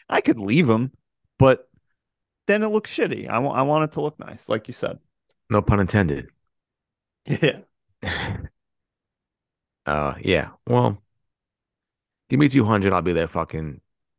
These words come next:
Speaker 2: the next day, and I'll, you'll get a perfectly manicured lo-, uh, lawn.
Speaker 1: Robbie, I'll do it. <laughs> I will
Speaker 2: <laughs>
Speaker 1: give you two hundred dollars to do that.
Speaker 2: And just the ham and cheese with mayonnaise on the Martins.
Speaker 1: Sure.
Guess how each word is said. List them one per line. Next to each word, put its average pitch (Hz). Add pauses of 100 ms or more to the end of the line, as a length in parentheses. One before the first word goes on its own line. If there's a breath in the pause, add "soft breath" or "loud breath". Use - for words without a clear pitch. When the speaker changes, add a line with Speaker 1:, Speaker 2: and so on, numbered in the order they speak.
(160)
Speaker 2:
the 104
next 87
day, 71 (300)
and 73
I'll, 65
you'll 76
get 78 (140)
a -
perfectly -
manicured 73
lo-, 69
uh, 60 (640)
lawn. 80 (380)
Speaker 1:
Robbie, 120
I'll 120
do 127
it. 110
<laughs> 131
I 127
will 123 (100)
Speaker 2:
<laughs> -
Speaker 1:
give 139
you 117
two 107
hundred 107
dollars 107
to 107
do 101
that. - (800)
Speaker 2:
And 82
just 82
the 82
ham 87
and 82
cheese 85
with 76
mayonnaise 73
on -
the 73
Martins. 76 (180)
Speaker 1:
Sure. 160